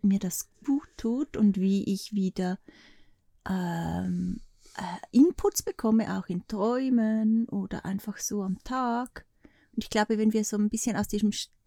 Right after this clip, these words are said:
aus diesem Stress draus sind, raus, äh, oder draußen sind, äh, den wir jetzt im Moment haben mit diesem Schimmel und mit dem vielen Regen, ach, es ist so eng,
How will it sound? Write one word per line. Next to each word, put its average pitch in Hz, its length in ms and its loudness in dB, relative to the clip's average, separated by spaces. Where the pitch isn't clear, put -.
aus 202 140 -4
diesem 220 220 4
Stress - 600 0
draus 208 480 -4
sind, 185 320 -2
raus, 196 440 -6
äh, 185 240 -4
oder 190 160 -6
draußen 208 380 -6
sind, 214 340 0
äh, 185 400 0
den 196 300 0
wir 185 160 0
jetzt 185 260 -2
im 196 80 6
Moment 185 440 2
haben 170 260 0
mit 175 180 -8
diesem 185 180 -2
Schimmel 175 880 2
und - 120 -6
mit - 80 -20
dem 165 120 -6
vielen 170 320 -4
Regen, 202 480 2
ach, 170 260 -6
es - 180 -6
ist - 140 0
so - 120 -4
eng, 247 500 6